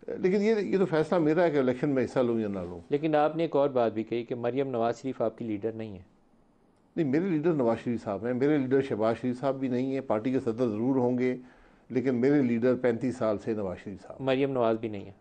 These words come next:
Speaker 1: नहीं, मरियम नवाज भी नहीं है।
Speaker 2: शहबाज शरीफ के साथ आपने काम करना क्यों पसंद किया?
Speaker 1: क्यों पसंद किया?
Speaker 2: जब आपके लीडर ही नहीं
Speaker 1: नहीं,
Speaker 2: है।
Speaker 1: मैंने काबीना ज्वाइन नहीं की।
Speaker 2: इसीलिए नहीं ज्वाइन की कि आपको पसंद नहीं?
Speaker 1: जी, नहीं, पसंद की बात नहीं होती, एक लीडरशिप का मेयार है, मेरे ख्याल है उस पर, अ, मियाँ साहब उतरते हैं।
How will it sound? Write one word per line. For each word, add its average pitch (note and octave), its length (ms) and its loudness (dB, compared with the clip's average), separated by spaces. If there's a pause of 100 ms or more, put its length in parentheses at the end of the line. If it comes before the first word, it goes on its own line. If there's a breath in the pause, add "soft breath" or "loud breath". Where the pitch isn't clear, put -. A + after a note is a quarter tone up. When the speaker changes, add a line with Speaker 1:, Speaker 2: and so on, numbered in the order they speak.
Speaker 1:
नहीं, C3 120 -2
मरियम C3+ 200 4
नवाज F#2+ 280 -2
भी F#2 80 -12
नहीं F2 180 -16
है। G2+ 140 -20 (580)
Speaker 2:
शहबाज C3+ 340 0
शरीफ D3 240 -2
के D3+ 60 0
साथ C#3 240 0
आपने C3 200 -2
काम A#2+ 240 -2
करना B2 240 -4
क्यों B2 180 -10
पसंद G2 320 -12
किया? - 120 -16 (2250)
Speaker 1:
क्यों C#3+ 160 2
पसंद D3+ 380 0
किया? D3+ 320 0 (180)
Speaker 2:
जब A#2 220 0
आपके A2 240 -2
लीडर A2+ 260 -2
ही C3 80 -8
नहीं B2 160 -10
Speaker 1:
नहीं, E3 160 4
Speaker 2:
है। C3+ 60 2
Speaker 1:
मैंने D3 240 4
काबीना B2 400 2
ज्वाइन A#2 260 0
नहीं B2 180 -2
की। G#2 280 -8
Speaker 2:
इसीलिए E3+ 320 0
नहीं E3 120 -2
ज्वाइन C#3+ 200 0
की D3+ 140 -2
कि D3 100 -2
आपको C3 200 0
पसंद A2+ 260 -6
नहीं? G#2+ 140 -8
Speaker 1:
जी, C4+ 200 4
नहीं, B3 240 2
पसंद A3+ 300 2
की A3 100 2
बात F#3 200 4
नहीं G3 160 2
होती, A3 480 0
एक G3 340 2
लीडरशिप E3+ 520 4
का C#3+ 100 4
मेयार A#2+ 360 4
है, A#2+ 260 -2
मेरे C3 180 0
ख्याल C3+ 160 2
है C3 80 4
उस A#2+ 80 -2
पर, A#2+ 480 2
अ, G#2+ 40 -4
मियाँ A#2 200 0
साहब A2 180 -2
उतरते G2+ 320 -8
हैं। F#2+ 120 -12